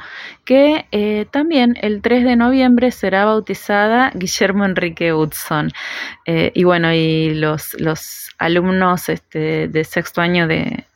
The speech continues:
de la escuela secundaria nos van a visitar el nueve de noviembre. Así que, eh, nada, es,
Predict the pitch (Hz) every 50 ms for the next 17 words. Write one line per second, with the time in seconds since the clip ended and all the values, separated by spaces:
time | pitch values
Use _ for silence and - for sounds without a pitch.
0 | _ - 156 160 156 165 151 - - - 175 170 170 170 - - 170 165 170 170
1 | 175 185 196 196 190 180 151 160 175 170 175 175 175 175 175 - - 147 - -
2 | 175 180 185 - - - 175 175 165 160 170 156 156 156 160 170 170 170 175 175
3 | 165 160 156 156 160 160 160 156 151 - - - 160 - - - - - - -
4 | - - - _ - 160 160 - - 185 180 - 190 185 185 180 180 180 180 180
5 | 180 - - - - 160 160 160 160 160 - - 156 160 170 175 175 170 165 165
6 | 160 160 165 -